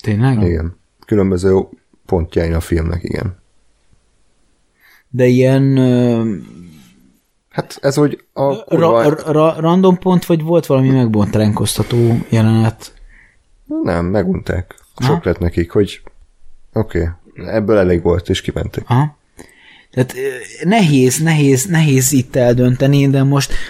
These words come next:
Speaker 1: egy, egy pillanatra az villant nekem be, hogy,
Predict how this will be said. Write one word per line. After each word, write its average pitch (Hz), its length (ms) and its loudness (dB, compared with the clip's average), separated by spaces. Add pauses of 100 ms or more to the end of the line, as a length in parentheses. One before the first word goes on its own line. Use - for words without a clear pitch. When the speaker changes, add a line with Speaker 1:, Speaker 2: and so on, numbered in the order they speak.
(160)
Speaker 1:
egy, 139 240 -4
egy 135 240 0
pillanatra 135 520 0
az 135 160 2
villant 120 320 2
nekem 120 400 0
be, 127 140 2
hogy, 127 380 0